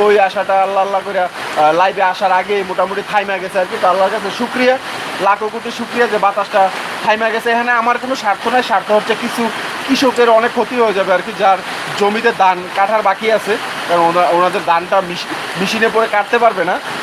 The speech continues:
এই যে ধানটা শুয়ে গেলে আর কি, তো আবার ডাবল খরচ দিয়ে অন্য লোক দিয়ে কাটতে হবে আর কি।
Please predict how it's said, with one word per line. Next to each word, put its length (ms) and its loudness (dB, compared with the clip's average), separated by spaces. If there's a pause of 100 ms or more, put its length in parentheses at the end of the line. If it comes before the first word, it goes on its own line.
(180)
এই 80 0
যে 60 2 (140)
ধানটা 300 0
শুয়ে 340 0
গেলে 180 0
আর 80 2
কি, 180 -8 (160)
তো 60 0
আবার 220 4 (360)
ডাবল 360 0
খরচ 220 0 (100)
দিয়ে 240 2
অন্য 240 0
লোক 240 0
দিয়ে 140 2
কাটতে 280 0
হবে 240 4
আর 60 4
কি। 140 -6